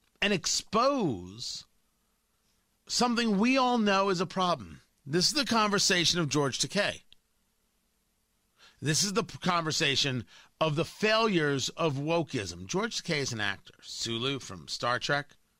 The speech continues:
And George Takei has kind of, uh, cemented himself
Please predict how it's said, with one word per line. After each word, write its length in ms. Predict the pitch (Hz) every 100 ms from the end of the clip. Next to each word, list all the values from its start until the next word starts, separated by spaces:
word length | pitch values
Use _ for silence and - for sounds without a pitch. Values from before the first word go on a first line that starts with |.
| _ _ _ _ _ _ _ _ -
And 120 | 180
George 280 | 165 311 349
Takei 380 | - 156 175 156
has 540 | 127 127 117 98 - -
kind 300 | - 151 139
of, 240 | 120 110 95
uh, 320 | 131 113 107 - - 101 - - _ -
cemented 680 | - - 180 190 254 240 208
himself 640 | 143 - 127 98 90 -